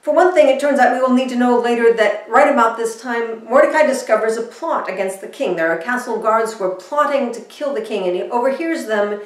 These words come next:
and he reports them, much to the sort of non-specific appreciation of the authorities. It is also true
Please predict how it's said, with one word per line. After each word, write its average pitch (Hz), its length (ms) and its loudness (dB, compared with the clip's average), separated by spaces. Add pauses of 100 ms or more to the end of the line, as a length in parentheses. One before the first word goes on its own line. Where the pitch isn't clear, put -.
(360)
and 220 200 0
he 254 60 0
reports 254 440 0
them, - 420 -12 (360)
much 180 340 -6
to 190 140 -6
the 180 440 -4 (680)
sort - 240 -10
of 202 100 -10
non-specific 214 560 -2
appreciation 180 800 -2
of 165 220 -4
the 180 80 -4
authorities. - 680 -2 (1900)
It 320 100 6
is 359 140 4
also 359 500 -2
true 302 920 -4